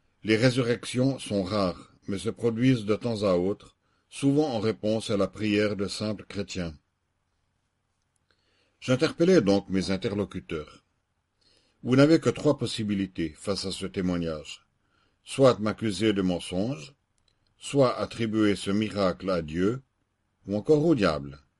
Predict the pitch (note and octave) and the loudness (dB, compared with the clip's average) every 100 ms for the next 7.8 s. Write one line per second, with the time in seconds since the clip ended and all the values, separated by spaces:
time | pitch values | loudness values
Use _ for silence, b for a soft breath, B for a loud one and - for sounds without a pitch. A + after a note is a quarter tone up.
0 | _ _ _ _ _ _ _ _ _ _ | _ _ _ _ _ _ _ _ _ _
1 | _ _ - F2+ G#2 G#2+ F#2+ B2 G#2+ F2+ | _ _ -8 -8 -2 0 2 0 0 -4
2 | - F2+ F2 F#2+ - - _ _ _ _ | -4 -2 0 -2 -6 -16 _ _ _ _
3 | _ _ _ G#2 G#2 B2 - A2+ B2 C3 | _ _ _ -4 0 0 0 -2 2 4
4 | C3+ A2 G2+ G#2 G2+ G2 F2+ F2 D#2+ _ | 4 0 0 -2 -2 -4 -2 -6 -8 _
5 | _ _ _ _ _ _ _ _ - G#2+ | _ _ _ _ _ _ _ _ -4 -2
6 | - C3+ G2+ - G2 F2+ G2+ G2+ G2 G2 | 4 4 4 0 -4 0 0 2 2 2
7 | F#2+ F#2+ G#2+ G2+ F#2+ F2+ - D#2+ | 2 0 2 2 0 -4 -8 -18